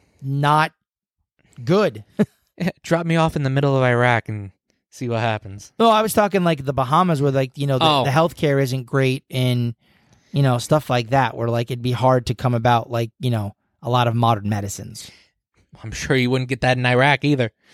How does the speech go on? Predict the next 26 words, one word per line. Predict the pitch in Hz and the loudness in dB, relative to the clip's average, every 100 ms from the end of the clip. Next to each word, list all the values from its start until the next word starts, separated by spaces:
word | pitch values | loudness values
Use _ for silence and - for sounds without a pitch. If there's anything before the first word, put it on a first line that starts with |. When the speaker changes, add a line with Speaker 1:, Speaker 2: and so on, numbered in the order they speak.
| _ _ | _ _
Speaker 2:
<laughs> | - - 269 - - 240 | -16 -2 0 0 -2 -4
Speaker 1:
No. | 117 113 117 123 143 139 107 - _ _ - - - _ - | -2 -6 -2 2 4 2 0 -12 _ _ -20 -20 -20 _ -12
No, | 139 | -2
you | 131 | 0
Speaker 2:
So, | 151 | 0
Speaker 1:
would | 131 | -2
not. | 127 135 123 - - - - 135 | -4 -4 -4 -8 -20 -20 -20 -8
Speaker 2:
yeah. | 131 131 131 131 120 104 98 98 _ _ _ | -2 2 4 4 2 0 -4 -10 _ _ _
I | 139 147 | 0 2
mean, | 147 143 135 135 | 2 2 0 0
you | 143 | 2
know, | 135 123 | 2 2
I | 131 | 2
gotta | 160 160 | 2 2
be | 151 | 2
Speaker 1:
So | - | 2
Speaker 2:
somewhere | 156 151 | 2 4
where | 139 139 135 | 4 4 2
at | 131 | 0
least | 127 139 - | 0 -2 -2
the | |
medical | 123 127 139 120 | 0 0 2 0
care | - 110 120 | 0 0 0
is | 110 | -2
somewhat | - - 135 131 98 | -4 -4 -2 -2 -4
decent. | 110 95 101 98 | -8 -8 -10 -14